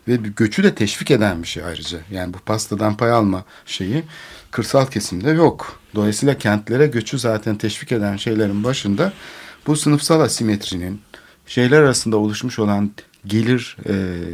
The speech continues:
uçurumunun aslında bir şekilde kent arazileri yoluyla ve politikanın da kullanılmasıyla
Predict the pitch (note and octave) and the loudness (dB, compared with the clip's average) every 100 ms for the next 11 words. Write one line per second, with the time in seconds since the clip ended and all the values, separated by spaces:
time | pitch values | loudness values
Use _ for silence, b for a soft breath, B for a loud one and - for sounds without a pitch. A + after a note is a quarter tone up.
0 | D#2+ - F2+ F#2+ G2 G#2 - B2 G#2 G2 | -12 -16 -14 -12 -8 -6 0 4 6 4
1 | A#2 E3+ - B B B G#2+ - D3+ E3+ | 2 -2 -6 B B B -4 -2 -2 -2
2 | - A2 - F#2 B2 - C#3+ D3+ G#2+ G2+ | -2 -4 -6 -6 -4 -2 -2 0 0 2
3 | F#2+ F#2+ G2 G2 G#2 B2 C3 D#2 G#2+ - | -2 -2 -2 0 2 4 2 0 -6 -8
4 | A2+ G#2+ C3+ C3+ D#3+ A#2+ G#2+ F#2+ G2 - | -6 -2 -2 -2 -2 0 0 0 -4 -4
5 | A2 A2 A2+ G2+ F#2+ F#2+ F2 C3+ C#3+ | 0 2 2 0 -2 -6 -4 -4 -6